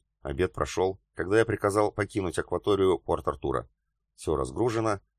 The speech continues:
суда ожидают возможности войти во внутренний рейд Порт-Артура, когда закончится разминирование. Чтобы освободить место, пришлось затопить часть судов в гавани. Их можно будет по желанию поднять,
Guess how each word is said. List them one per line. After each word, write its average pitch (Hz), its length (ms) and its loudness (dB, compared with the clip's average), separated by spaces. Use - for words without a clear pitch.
суда 139 300 0
ожидают 101 400 2
возможности 92 640 -2
войти 85 580 0
во 85 200 0
внутренний 95 480 -2
рейд 90 240 -2
Порт-Артура, 80 600 -2
когда 73 280 -2
закончится 87 500 -6
разминирование. 69 840 -4
Чтобы 120 340 2
освободить 110 480 2
место, 120 300 0
пришлось 101 440 -2
затопить 92 580 -4
часть - 260 -4
судов 92 340 -4
в 82 40 -8
гавани. 67 460 -4
Их 123 180 -4
можно 117 300 0
будет 110 240 0
по 107 80 0
желанию 110 440 2
поднять, 90 460 -2